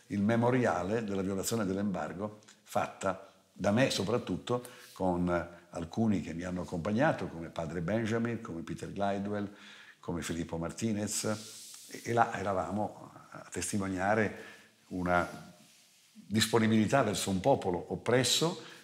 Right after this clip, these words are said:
non solo dal suo, eh, capo, dal colonnello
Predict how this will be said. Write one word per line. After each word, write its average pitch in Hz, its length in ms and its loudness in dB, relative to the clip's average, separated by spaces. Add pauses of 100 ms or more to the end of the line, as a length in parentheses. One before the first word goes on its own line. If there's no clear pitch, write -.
non 107 140 0
solo 120 640 8
dal 87 420 -4 (220)
suo, 85 640 -2 (440)
eh, - 400 -14
capo, 120 720 4
dal - 220 -10
colonnello 80 1080 -4